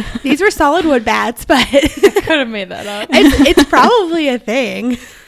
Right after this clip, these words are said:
Speaker 2: But I will say, too, they had in the museum wax figures
Speaker 3: Mm-hmm.
Speaker 2: of, like, baseball players that were super realistic. And I don't know if you guys have ever seen, like, wax figures, but they're creepy A F.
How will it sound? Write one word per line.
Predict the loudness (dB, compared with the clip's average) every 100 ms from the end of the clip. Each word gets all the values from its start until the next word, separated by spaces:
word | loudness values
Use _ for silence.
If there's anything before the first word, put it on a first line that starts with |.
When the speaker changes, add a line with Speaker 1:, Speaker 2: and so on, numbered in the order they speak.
| -18 -16 -14 -4
Speaker 2:
But | -2 0
I | -2
will | -4
say, | -4 -4
too, | -4 -4 -6 -6 -12 _
they | -10 -8
had | -8 -10 -10 -8
in | -6
the | -4
museum | -4 -4 -6 -6 -6 -8 -10 _ _
wax | -14 -12 -12 -14 -10
figures | -8 -6 -6 -6 -8 -14
Speaker 3:
Mm-hmm. | -14 -12 -12 -10 -6
Speaker 2:
of, | -6 -6
like, | -10 -10
baseball | -14 -16 -10 -10
players | -8 -6 -6 -6 -8
that | -10
were | -10 -14
super | -14 -12 -10 -10
realistic. | -8 -8 -10 -12 -18 -14 -14 -16 _ _ _ _ _
And | -12
I |
don't | -12
know | -12
if |
you | -10
guys | -8 -8
have | -10
ever | -10
seen, | -12 -10 -10
like, | -10 -12 -16 -20
wax | -18 -16 -12
figures, | -10 -8 -10
but | -8 -12 -12 _ _ _
they're | -8
creepy | -8 -10 -10 -8 -8 -8
A | -8 -8
F. | -8 -10 -12